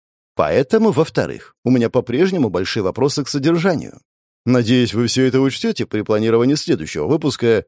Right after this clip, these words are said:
и сможете окончательно убедить меня в своей точке зрения. Мне кажется, если вы ставите перед собой столь амбициозную цель и рассчитываете вдохновить ими целый город,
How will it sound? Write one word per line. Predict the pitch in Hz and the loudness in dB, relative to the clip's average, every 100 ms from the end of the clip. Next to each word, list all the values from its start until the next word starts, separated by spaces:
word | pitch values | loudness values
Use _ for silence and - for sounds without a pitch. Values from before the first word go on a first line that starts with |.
| - | -4
и | 117 | -2
сможете | 117 131 123 131 | 0 0 2 0
окончательно | 120 123 - 180 202 196 | 0 -2 -2 -2 -2 -2
убедить | 147 113 98 | -2 -4 -4
меня | 98 92 | -4 -4
в | 90 | -2
своей | 117 104 | -4 -4
точке | 98 - 123 | -8 -6 -6
зрения. | 110 58 50 - _ _ _ - | -6 -8 -12 -20 _ _ _ -2
Мне | 170 226 | 0 2
кажется, | 240 220 226 - 214 202 | 0 -2 -2 0 2 2
если | 175 185 - | 0 -2 0
вы | 175 | 0
ставите | 147 165 175 151 | 0 0 0 -2
перед | 139 143 | -4 -2
собой | 147 139 160 | 0 0 0
столь | 147 156 | 0 0
амбициозную | 139 123 117 139 147 120 117 | 2 0 0 0 0 -2 -2
цель | - 151 143 | -2 0 0
и | |
рассчитываете | 82 90 - 139 127 117 113 | -2 -2 -2 0 0 0 -2
вдохновить | 90 107 117 127 | -2 0 0 0
ими | 101 92 | -2 -4
целый | - 117 85 | 0 0 -2
город, | 71 101 156 131 | -2 2 2 0